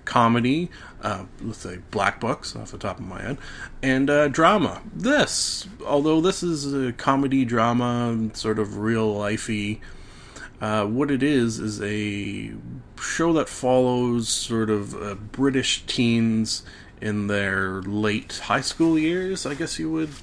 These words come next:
say it. Uh, now, why does a thirty-five-year-old man wanna watch a show about teens in, um, high school? Because I was once,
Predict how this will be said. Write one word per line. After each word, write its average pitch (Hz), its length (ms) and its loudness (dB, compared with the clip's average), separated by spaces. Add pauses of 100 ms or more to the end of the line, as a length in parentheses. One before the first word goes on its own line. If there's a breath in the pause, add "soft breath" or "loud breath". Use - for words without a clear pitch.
(160)
say 165 260 0
it. 180 140 0 (1000)
Uh, 120 200 4
now, 120 180 4
why 131 180 4
does 131 200 2
a 113 40 0
thirty-five-year-old 117 960 0
man 117 380 0 (340 loud breath)
wanna 107 220 0
watch 104 200 0
a - 40 -6
show 117 260 0
about 110 300 2 (320)
teens 123 500 2
in, 120 540 2 (680 loud breath)
um, 104 720 -2 (320)
high 131 220 0
school? 165 400 0
Because 160 360 0
I 160 140 0
was 180 340 2
once, - 640 0